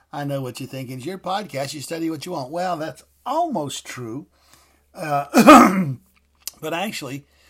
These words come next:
um, God has a way of putting things in front of us, and this is something He has put in front of me.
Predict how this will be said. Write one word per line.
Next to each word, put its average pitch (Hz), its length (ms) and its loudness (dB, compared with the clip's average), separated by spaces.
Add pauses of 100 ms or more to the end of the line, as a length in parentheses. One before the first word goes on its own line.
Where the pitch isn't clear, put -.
(340)
um, 113 760 -12
God 160 200 0
has 156 160 -4
a 143 40 -6
way 147 160 -8
of 147 60 -12
putting 143 160 -10
things 135 180 -8
in 101 60 -20
front 156 200 -6
of 165 80 -8
us, 180 160 -10
and 107 100 -14
this 120 160 -14
is 123 100 -16
something 127 260 -12
He 107 80 -14
has 101 100 -18
put 143 140 -12
in 117 60 -10
front 151 200 -4
of 147 60 -8
me. 160 260 -8